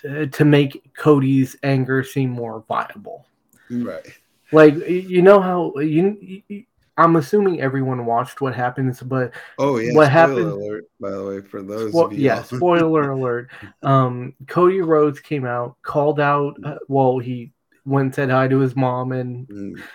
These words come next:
Speaker 1: whoever,
Speaker 2: Family
Speaker 1: whatever
Speaker 2: member.
Speaker 1: family member. Like, what I was thinking was, like, 'cause he-, here's what happened. Like, he, he got to the end of his, like, little speech,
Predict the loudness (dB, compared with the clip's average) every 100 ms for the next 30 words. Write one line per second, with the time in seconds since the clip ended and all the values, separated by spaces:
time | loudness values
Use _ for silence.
0 | _ -18 -18 -4 4 4 4 0 -2 4
1 | 6 8 6 2 0 -2 -2 -2 -4 -4
2 | -6 -6 -6 -8 -12 -20 _ -14 -8 -6
3 | -8 _ _ -4 0 0 0 -4 -6 -8
4 | -8 -10 -10 -10 -10 -6 -8 -10 -4 -4
5 | -4 _ _ -12 -10 -2 2 4 4 2
6 | 0 -6 -8 -8 -8 _ -16 -12 -6 0
7 | 0 0 -2 0 0 0 -2 -4 -4 -2
8 | -4 -2 -2 -2 -2 -2 -2 -4 -12